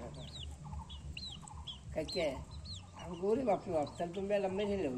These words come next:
ম্যাডাম কইছে যে, "তোমার ছাড় আমি, আমার কাছে তুমি ছুটি নিবা।" আচ্ছা, তাহলে কয়ে দেখ, কয়ে দেখ। ম্যাডাম ফোন দিয়ে গেলাম, বলছে,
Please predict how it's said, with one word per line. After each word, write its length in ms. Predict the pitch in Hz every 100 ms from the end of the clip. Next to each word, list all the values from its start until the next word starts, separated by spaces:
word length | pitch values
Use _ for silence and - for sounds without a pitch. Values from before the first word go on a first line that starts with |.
| 147
ম্যাডাম 200 | 165 180
কইছে 240 | 220 208 170 156
যে, 60 | 156
"তোমার 180 | 180 170 -
ছাড় 220 | 170 175 156
আমি, 140 | 131 110 - - - - - - - 196
আমার 180 | 202 180
কাছে 160 | 180 180 170
তুমি 200 | 170 220 269 -
ছুটি 220 | - 147 143
নিবা।" 180 | 131 - - - - - - - - - - -
আচ্ছা, 160 | 247 208 185
তাহলে 160 | 170 147
কয়ে 160 | 156 131
দেখ, 120 | 120 -
কয়ে 160 | - -
দেখ। 120 | - - - - - 370 - 392 392 - - - - - - - - - - -
ম্যাডাম 300 | 202 196 190 196 -
ফোন 120 | 180
দিয়ে 120 | 170 175
গেলাম, 160 | 160 160
বলছে, 180 | 160